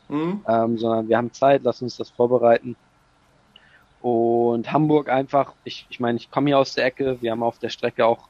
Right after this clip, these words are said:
Speaker 2: ab und zu mal trainiert. Ich
Speaker 1: Mhm.
Speaker 2: glaub, wir sind jetzt fünfundvierzig Minuten zur Startlinie gefahren oder so,
Speaker 1: Mhm.
Speaker 2: also echt nicht weit weg. Und, ähm, für mich war es halt auch einfach so eine Sache, okay,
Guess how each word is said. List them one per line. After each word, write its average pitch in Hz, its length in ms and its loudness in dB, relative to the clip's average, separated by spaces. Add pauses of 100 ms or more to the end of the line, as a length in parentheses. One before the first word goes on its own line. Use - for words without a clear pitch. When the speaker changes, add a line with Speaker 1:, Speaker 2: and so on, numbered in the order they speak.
Speaker 2:
ab 113 140 -4
und 120 120 -4
zu - 140 -8
mal 117 120 0
trainiert. 123 480 -2 (320)
Ich - 80 -12
Speaker 1:
Mhm. 147 60 -6
Speaker 2:
glaub, 185 160 0 (100)
wir 107 100 -8
sind 110 160 -4
jetzt - 340 -6
fünfundvierzig 127 480 0
Minuten 113 200 -2
zur 104 100 -8
Startlinie 110 540 0
gefahren 110 400 -4
oder 110 180 0
so, 123 180 0
Speaker 1:
Mhm. 202 180 -4 (220)
Speaker 2:
also 110 140 0
echt 117 220 2
nicht 120 160 -2
weit 120 180 6
weg. 147 240 2 (680)
Und, 131 840 2 (100)
ähm, 120 580 2 (140)
für 135 100 -4
mich 135 200 2
war 135 160 8
es 131 100 0
halt 127 160 2
auch 120 100 2
einfach 127 280 0
so 127 120 -12
eine 127 140 -4
Sache, 123 260 0
okay, 123 380 -6